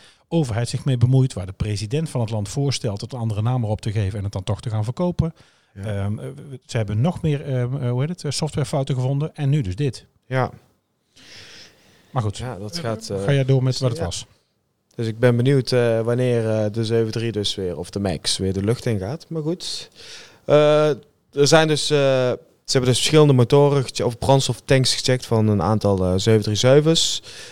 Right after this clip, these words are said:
Speaker 2: En er is dus, eh, afval in gevonden. In een e-mail, eh, die naar, eh, de personeelsleden is verstuurd, zegt vice president en general manager van het zeven drie zeven programma op de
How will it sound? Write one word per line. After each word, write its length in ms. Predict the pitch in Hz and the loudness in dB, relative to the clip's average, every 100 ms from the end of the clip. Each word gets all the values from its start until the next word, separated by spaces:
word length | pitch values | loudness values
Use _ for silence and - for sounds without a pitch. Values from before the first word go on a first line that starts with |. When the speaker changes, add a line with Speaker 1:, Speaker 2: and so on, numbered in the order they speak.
| - | -12
Speaker 2:
En 140 | - 117 | -4 0
er 80 | 110 | 2
is 120 | 107 | 2
dus, 240 | 104 - | 2 2
eh, 80 | 110 | 4
afval 420 | - 135 143 147 | 4 2 4 4
in 140 | 139 127 | 4 4
gevonden. 480 | 117 131 127 131 139 _ _ _ _ _ _ _ - - | 4 4 6 4 2 _ _ _ _ _ _ _ -20 -6
In 160 | - 131 | 2 6
een 120 | 135 | 8
e-mail, 500 | 135 165 151 127 120 | 8 8 8 6 4
eh, 220 | 117 113 | 4 2
die 140 | 113 120 | 2 4
naar, 360 | 113 110 110 | 4 6 4
eh, 40 | 107 | 2
de 60 | |
personeelsleden 1000 | 110 120 - 127 139 104 - 123 127 113 | 4 2 4 4 4 2 0 4 6 6
is 120 | 98 - | 4 2
verstuurd, 520 | 117 - - 127 110 | 0 0 4 4 6
zegt 320 | 117 110 - | 2 2 -2
vice 300 | - 120 117 | 0 2 2
president 500 | - 123 101 104 95 | 4 4 4 0 0
en 160 | 107 107 | 2 4
general 320 | 120 113 110 | 4 6 4
manager 440 | 117 117 104 101 - - - - | 4 4 4 2 -2 -12 -20 -4
van 120 | 127 | 2
het 100 | 120 | 4
zeven 200 | 123 117 | 6 6
drie 120 | 110 | 6
zeven 260 | 104 135 151 | 4 6 6
programma 520 | - 139 143 156 185 - - - - - - - - | 4 4 4 4 2 -2 -18 -20 -20 -20 -20 -20 -2
op 160 | 135 | 0
de 300 | - 127 117 | 6 6 6